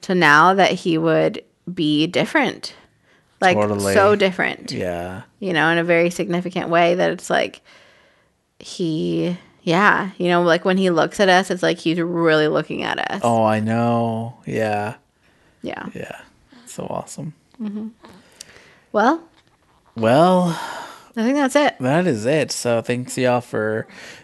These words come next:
Speaker 2: listening and, uh, staying with us and, uh, waiting two weeks to listen to the part
Speaker 1: <laughs>
Speaker 2: two of the pregnancy story.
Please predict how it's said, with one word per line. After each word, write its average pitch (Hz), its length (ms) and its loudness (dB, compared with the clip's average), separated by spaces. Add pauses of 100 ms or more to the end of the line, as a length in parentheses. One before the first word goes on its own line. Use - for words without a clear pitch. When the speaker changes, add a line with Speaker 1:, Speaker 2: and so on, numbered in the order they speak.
(120)
Speaker 2:
listening 151 640 2
and, 117 320 0
uh, 110 380 4
staying 117 420 0
with 120 240 -2
us 170 420 -4
and, 110 360 -4
uh, 101 240 0
waiting 113 580 -2 (380)
two 135 200 -4
weeks 117 460 -2
to 117 320 -2
listen 110 400 -4
to 117 160 -6
the 107 180 -2
part 165 280 0
Speaker 1:
<laughs> - 20 -12
Speaker 2:
two 120 420 -4 (540)
of 110 380 -2
the 104 480 0
pregnancy 113 460 -6
story. 113 580 -6